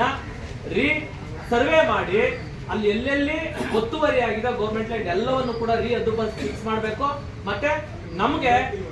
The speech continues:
ಒಂದು ಉತ್ತಮವಾದಂತ ರಸ್ತೆಯನ್ನ ನಿರ್ಮಾಣ ಮಾಡ್ಬೇಕು ಅಂತೇಳಿ ಎ ಸಿ ಮತ್ತೆ ತಹಸೀಲ್ದಾರ್ ಇಬ್ರು ಗಮನಕ್ಕೂ ತಂದಿದ್ವಿ, ಅವರು ಕೂಡ ಒಪ್ಕೊಂಡಿದ್ದಾರೆ, ಸನ್ಮಾನ್ಯ ಎಮ್ ಎಲ್ ಎ ಅವರು ಕೂಡ ಒಪ್ಕೊಂಡಿದ್ದಾರೆ. ಆದಷ್ಟು ಬೇಗ ಆಗುತ್ತೆ. ಒಂದು ನಾನು ರಿಕ್ವೆಸ್ಟ್ ಮಾಡೋದು ತಾಲೂಕು ಆಡಳಿತಕ್ಕೆ,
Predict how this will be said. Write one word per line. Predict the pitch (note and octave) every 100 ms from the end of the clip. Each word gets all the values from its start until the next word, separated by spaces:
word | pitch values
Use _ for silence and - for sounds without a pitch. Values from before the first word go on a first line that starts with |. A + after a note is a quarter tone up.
| -
ಒಂದು | G3 B3 C#4
ಉತ್ತಮವಾದಂತ | A3 - D#4 D4 C4 B3 A#3
ರಸ್ತೆಯನ್ನ | B3 G#3 - B3+ A#3 A#3 C4+ C#4+ -
ನಿರ್ಮಾಣ | - A3+ C4 C4+
ಮಾಡ್ಬೇಕು | A#3 A#3 A3 A3
ಅಂತೇಳಿ | G#3+ A3 A3 C#4 - - - E3+
ಎ | A3+ A#3
ಸಿ | C4+
ಮತ್ತೆ | A#3+ A#3 A3
ತಹಸೀಲ್ದಾರ್ | - G#3 A#3 G#3
ಇಬ್ರು | G3 A#3
ಗಮನಕ್ಕೂ | G3+ A#3 A#3
ತಂದಿದ್ವಿ, | A#3+ G#3+ A3 A3 C4 C#4 - - -
ಅವರು | G#3+ -
ಕೂಡ | A#3
ಒಪ್ಕೊಂಡಿದ್ದಾರೆ, | A#3 G3 A3 G#3+ - B3+
ಸನ್ಮಾನ್ಯ | G#3+ A3 A3
ಎಮ್ | F#3+ A3+
ಎಲ್ | A#3+
ಎ |
ಅವರು | A#3
ಕೂಡ | G#3+ A3
ಒಪ್ಕೊಂಡಿದ್ದಾರೆ. | G#3+ - A3 G#3 G3+ A#3+ - - - -
ಆದಷ್ಟು | - C#4+ - C4+
ಬೇಗ | B3 A#3
ಆಗುತ್ತೆ. | A3+ A#3 A3+ B3+ C#4+ - - - F#3+
ಒಂದು | C4 D4+
ನಾನು | C#4+ B3+
ರಿಕ್ವೆಸ್ಟ್ | A3+ A#3 C#4 -
ಮಾಡೋದು | B3 A#3 A#3+ C4+ C#4 - -
ತಾಲೂಕು | G3 G#3+ B3+ A#3+
ಆಡಳಿತಕ್ಕೆ, | A3+ A3 G#3+ A3 - B3 -